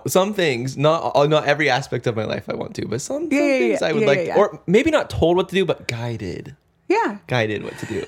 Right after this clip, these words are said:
Speaker 2: Like, I mean, that's actually exactly what my, my message was last Sunday. It was like, you can tell,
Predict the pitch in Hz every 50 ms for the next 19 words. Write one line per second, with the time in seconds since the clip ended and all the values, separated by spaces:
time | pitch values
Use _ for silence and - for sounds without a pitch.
0 | - - 247 254 - - 233 254 294 311 294 320 330 - 294 269 262 - 269 233
1 | 214 202 214 208 214 - 240 226 220 214 220 208 202 202 196 - - 208 208 208
2 | 202 208 208 220 262 349 - 359 269 226 220 202 202 190 190 170 175 - - -
3 | - 233 269 302 277 220 190 185 185 - - 202 208 208 208 208 202 196 190 190
4 | 220 226 220 - 233 214 208 - 220 208 208 202 202 196 -